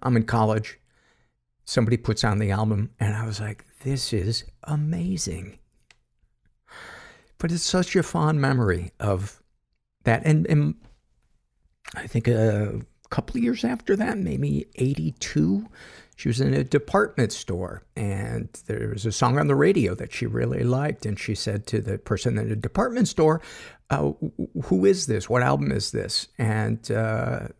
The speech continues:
they gave her the cassette, she bought it, and it was the first time I'd ever heard Tom Petty. It was his first album, the, uh, Damn the Torpedoes album.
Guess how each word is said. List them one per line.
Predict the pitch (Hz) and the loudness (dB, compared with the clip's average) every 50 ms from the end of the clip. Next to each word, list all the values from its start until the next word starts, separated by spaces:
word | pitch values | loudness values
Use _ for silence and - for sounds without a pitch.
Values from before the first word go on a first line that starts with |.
| _ _ _ _ _ _ _ _ _ _ - | _ _ _ _ _ _ _ _ _ _ -6
they | 180 117 117 113 113 127 - - - - - _ _ _ - - 117 | -2 0 0 0 0 -2 -6 -10 -14 -18 -20 _ _ _ -10 -2 2
gave | 120 110 113 | 2 4 4
her | 151 143 | 4 4
the | 123 127 135 | 4 2 0
cassette, | - - 135 123 - - 131 123 185 - - - | 0 0 0 0 2 4 4 2 2 0 -4 -4
she | - 139 | -4 -4
bought | 113 - 117 117 117 123 147 | 0 2 2 4 4 4 2
it, | 160 - - _ - | 2 0 -4 _ -2
and | 120 113 120 120 123 123 123 123 - _ - - - - - - - - - _ _ _ | 0 0 0 0 0 0 -2 -4 -6 _ -20 -20 -20 -20 -20 -20 -20 -20 -20 _ _ _
it | - 127 - | 0 2 2
was | 151 131 - | 2 2 2
the | 143 | 2
first | 123 - 151 135 - | 2 2 2 2 2
time | - 160 151 156 | 2 2 2 2
I'd | 160 - | 4 2
ever | 113 123 - 131 | 2 2 2 0
heard | - 139 143 147 127 | 2 2 0 2 2
Tom | - - 139 139 131 | 2 4 4 4 4
Petty. | - 139 202 - - - - - _ - | 4 2 2 0 -2 -6 -8 -10 _ -2
It | 113 117 | -2 -2
was | 120 104 - | -2 -2 0
his | 123 123 127 | 0 0 0
first | 120 - 139 127 123 - - | 0 0 0 0 0 0 0
album, | - - - - 127 - - - - - _ - - | 0 0 0 0 -2 -4 -4 -8 -10 -12 _ -20 -14
the, | - 107 113 127 113 113 110 104 | -12 -8 -4 -4 -2 0 0 0
uh, | 101 107 104 | 0 0 0
Damn | 101 - 107 104 113 | 0 0 2 2 2
the | 117 127 | 0 0
Torpedoes | - - 123 127 120 - - 113 120 131 143 - - 120 - - - _ _ _ _ _ - | -2 -2 0 0 0 0 0 0 0 0 0 -2 -4 -6 -8 -12 -14 _ _ _ _ _ -6
album. | 104 92 - - - 95 92 90 | -4 -4 -4 -4 -6 -8 -8 -8